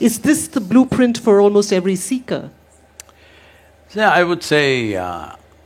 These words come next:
Speaker 2: there's literally no human being who's not confronted with a thought and an emotion like that, but they manage to brush it aside.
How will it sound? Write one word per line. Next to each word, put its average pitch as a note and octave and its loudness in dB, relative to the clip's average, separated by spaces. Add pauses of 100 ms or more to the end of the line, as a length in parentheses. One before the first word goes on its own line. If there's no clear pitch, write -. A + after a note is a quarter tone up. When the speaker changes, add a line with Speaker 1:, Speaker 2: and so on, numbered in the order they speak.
Speaker 2:
there's C#3+ -4
literally A#2+ -4 (100)
no A#2 -4
human A2+ -6
being G2+ -8 (920)
who's D3+ -4
not D#3+ -6
confronted A2+ -6 (600)
with A#2 -6
a - 0
thought A#2 2
and A2 -2
an G#2 -4
emotion A2 -6
like F2+ -10
that, - -10 (680)
but G2 -6
they G2 -6
manage B2 -2
to A2 -8
brush G2+ -2
it G#2 -10
aside. F2+ -8